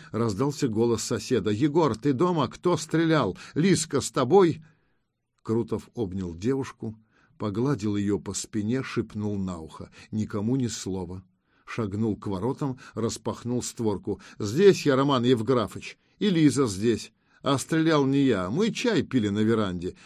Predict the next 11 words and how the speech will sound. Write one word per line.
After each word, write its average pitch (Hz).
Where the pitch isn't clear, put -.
разговаривали 135
о 104
том, 165
о 98
сем. 127
Вдруг 101
стрельба. 101
Выскочили 147
во 135
двор. 185
Никого». 92